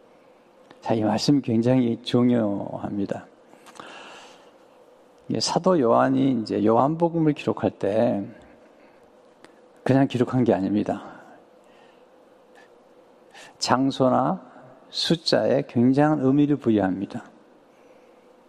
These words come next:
아, 저는 이제 글을 쓰고 또 이렇게 책을 출판해, 예, 보는 경험이 많습니다. 또는 영화나 드라마를 보시게 되면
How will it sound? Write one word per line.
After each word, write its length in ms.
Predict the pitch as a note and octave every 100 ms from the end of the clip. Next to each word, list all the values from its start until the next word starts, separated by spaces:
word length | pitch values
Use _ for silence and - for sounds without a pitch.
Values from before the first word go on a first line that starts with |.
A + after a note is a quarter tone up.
| - - _ _ _ _ - - - - - - - - - -
아, 200 | - G#2+
저는 240 | - A#2+
이제 120 | A#2+ A2+
글을 580 | - B2+ C3+ B2 A#2 - D3 - - - - - C#3
쓰고 560 | - C3+ A#2 B2 D#3 D#3+ - - - - - - -
또 380 | - A2 G#2 G2+
이렇게 400 | G2+ - - G#2+
책을 400 | - - B2 A#2
출판해, 640 | - - - A#2+ G#2 G2+ - - - - - _ - _ _ - B2+
예, 240 | C3 A#2+ B2 - _ _ _
보는 300 | - A2 A2
경험이 320 | - G#2+ G2+
많습니다. 680 | G2 G#2 G#2 - G#2 G#2+ - - - - - - - - - - _ - - _ _ _
또는 280 | A#2+ A#2+ A#2+
영화나 400 | A2+ C3 D3 D3
드라마를 440 | C3+ B2+ C3 A#2+
보시게 340 | - A2 - A#2+
되면 500 | G#2 G2+ C3+ B2